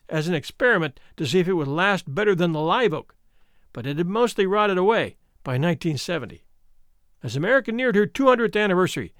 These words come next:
in nineteen seventy-six, preparations began for the upcoming United States bicentennial celebrations. Her new commander, Martin,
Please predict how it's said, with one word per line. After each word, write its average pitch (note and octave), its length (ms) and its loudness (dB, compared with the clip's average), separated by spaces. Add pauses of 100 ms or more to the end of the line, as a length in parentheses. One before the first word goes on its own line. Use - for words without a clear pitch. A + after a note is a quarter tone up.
(180)
in B2 180 -6
nineteen G3 380 0
seventy-six, F#3+ 720 -2 (380)
preparations G3 580 0
began F#3 460 0
for D3 100 -4
the D#3 140 -6
upcoming G3 580 -2 (200)
United F3 500 0
States G3+ 340 -2
bicentennial F3 960 0
celebrations. D#3 640 -4 (1080)
Her C#3+ 140 0
new B3+ 160 2
commander, A#3 420 2
Martin, E3 440 0